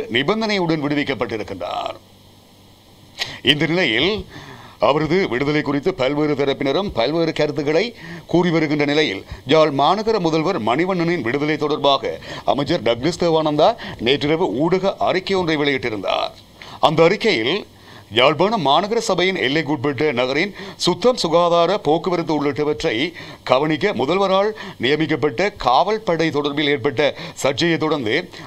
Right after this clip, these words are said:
மணிவண்ணன் கைது செய்யப்பட்டிருந்தார். இவ்விடயத்தில் பல்வேறு கருத்துக்கள் முன்வைக்கப்பட்டு வருகின்ற நிலையில், குறித்த பணியாளர்களை நியமித்தது, அவர்களுக்கு சீருடை வழங்கியது தொடர்பான செயலை அறியா தவறாக கருதி மணிவண்ணனை விடுவித்து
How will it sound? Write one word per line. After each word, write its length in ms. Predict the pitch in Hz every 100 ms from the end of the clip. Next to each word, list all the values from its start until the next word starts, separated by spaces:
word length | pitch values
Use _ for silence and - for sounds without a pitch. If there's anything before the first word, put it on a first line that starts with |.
| -
மணிவண்ணன் 440 | 127 190 233 220 180
கைது 180 | 170 156 135
செய்யப்பட்டிருந்தார். 800 | 143 127 113 104 90 104 110 - - - - -
இவ்விடயத்தில் 520 | 127 147 156 131 175 120
பல்வேறு 300 | 135 147 151
கருத்துக்கள் 460 | 147 143 135 147 123
முன்வைக்கப்பட்டு 500 | 139 147 147 143 139
வருகின்ற 280 | 135 135 139 127
நிலையில், 340 | 143 107 123 - - - -
குறித்த 340 | 147 135 175 156
பணியாளர்களை 640 | 123 147 151 147 143 165 220 - - - 104
நியமித்தது, 540 | 117 156 160 160 151 202 240 - - 120
அவர்களுக்கு 360 | 151 156 151 151
சீருடை 340 | 175 220 196 185
வழங்கியது 380 | 160 160 156 151 143
தொடர்பான 380 | 147 143 147 147 - - - -
செயலை 340 | 160 175 180 220 - - - 110
அறியா 260 | 180 247 254
தவறாக 380 | 214 196 185 160 156
கருதி 260 | 151 135 101 - - -
மணிவண்ணனை 560 | 113 165 233 214 190 190 196 104
விடுவித்து 400 | 147 160 127